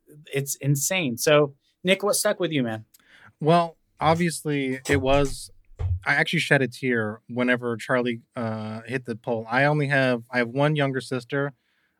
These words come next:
Speaker 2: uh, who's two years younger than me. So, like, in that moment, I, it, it flashed to me seeing my sister,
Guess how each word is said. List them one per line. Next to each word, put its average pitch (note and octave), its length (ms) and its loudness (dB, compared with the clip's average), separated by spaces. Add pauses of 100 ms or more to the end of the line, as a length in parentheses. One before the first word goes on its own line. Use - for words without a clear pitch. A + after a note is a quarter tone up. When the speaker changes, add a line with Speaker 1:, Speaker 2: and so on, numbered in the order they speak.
(120)
Speaker 2:
uh, A2+ 140 -2
who's A2+ 140 -4
two - 140 -4
years A#2+ 200 -2
younger A#2 200 -4
than A2+ 100 -8
me. A2 200 -10
So, C#3+ 140 -2
like, C3 200 2 (420)
in D3+ 180 2
that D3 180 4
moment, C#3 480 0
I, B2 160 2
it, B2+ 220 -2 (240)
it C3+ 160 -2
flashed C#3+ 440 0
to B2 280 0 (180)
me C3 220 -2
seeing B2 300 -2
my A2+ 220 0
sister, D#3+ 560 -6